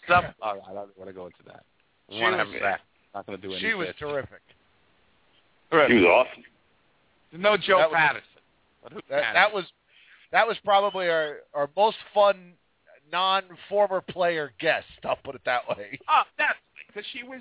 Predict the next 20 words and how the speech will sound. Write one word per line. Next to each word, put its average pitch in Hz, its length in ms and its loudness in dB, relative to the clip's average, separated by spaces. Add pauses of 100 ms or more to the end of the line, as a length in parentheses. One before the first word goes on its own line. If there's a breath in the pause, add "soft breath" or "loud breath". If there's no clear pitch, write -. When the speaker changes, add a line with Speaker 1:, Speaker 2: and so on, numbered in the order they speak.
(160)
Speaker 1:
honest. 294 420 2 (100)
She 185 80 -20
just, 269 240 -12 (240)
you 269 240 -4
know, 254 300 2 (200)
there 285 100 0
was 285 240 0
no 277 220 0 (160)
fluff. 254 240 4 (720)
Speaker 2:
Right. 254 280 6
She's - 160 -4
a 233 120 0
fan, 339 320 4
just 185 140 -18
like 240 140 -6 (120)
us. 214 80 -10 (440)
Speaker 1:
A 302 120 -14
fan 320 300 2 (100)
like 226 140 -6 (100)
us. 269 200 0